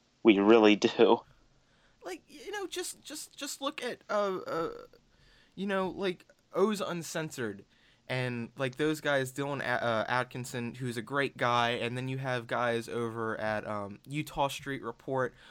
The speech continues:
Speaker 2: all great guys. Like, it's not, like, I know some,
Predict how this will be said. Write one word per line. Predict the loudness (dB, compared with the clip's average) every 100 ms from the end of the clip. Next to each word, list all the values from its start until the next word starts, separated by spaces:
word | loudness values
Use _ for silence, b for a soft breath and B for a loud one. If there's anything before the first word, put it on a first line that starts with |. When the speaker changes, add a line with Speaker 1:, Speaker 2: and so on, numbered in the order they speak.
| B B 4
Speaker 2:
all | 8 8 8 4
great | -10 -2 0 0 -2
guys. | -2 2 4 2 0 -8 -16 b b b
Like, | -2 0
it's | -4 -4 -4
not, | 0 0 -2 _ _ _ _ -6
like, | -6 -6 _ -8
I | -2
know | -2
some, | 0 -4